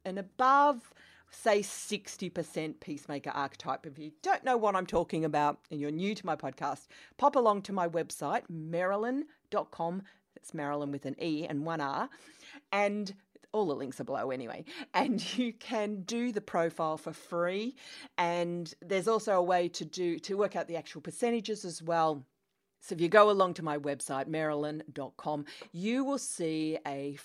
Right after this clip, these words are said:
a, a link to do the, the profile yourself and find out what you are. Now, if you have Peacemaker as your secondary archetype, and it's fairly close to, uh, you've got maybe Heartmaker first and then Peacemaker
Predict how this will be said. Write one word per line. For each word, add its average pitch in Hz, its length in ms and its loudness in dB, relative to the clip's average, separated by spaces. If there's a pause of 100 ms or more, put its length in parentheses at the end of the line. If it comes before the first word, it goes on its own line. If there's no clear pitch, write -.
(140)
a, 147 240 2
a 175 40 8
link 262 240 0
to 226 120 -6
do 165 200 -4
the, 156 300 -2 (280)
the 170 80 -6
profile 165 560 -4
yourself 254 640 -4 (400)
and 277 200 2
find 156 280 -4
out 156 100 -4
what 151 180 -8
you 147 180 -6
are. 156 280 -8 (300)
Now, 202 220 2
if - 200 -6
you 277 160 0
have 180 580 2
Peacemaker 175 460 -6
as - 220 -6
your 160 100 -6
secondary 214 880 -2
archetype, 139 720 -6 (520)
and 175 120 0
it's - 120 -12
fairly 160 220 -4
close 190 520 -4 (100)
to, 165 260 -6 (180)
uh, 151 60 -6 (100)
you've 160 280 -8
got - 180 -2 (500)
maybe 147 240 -8
Heartmaker 233 520 4
first 190 320 -6
and 165 120 -6
then 151 120 -6
Peacemaker 147 600 -8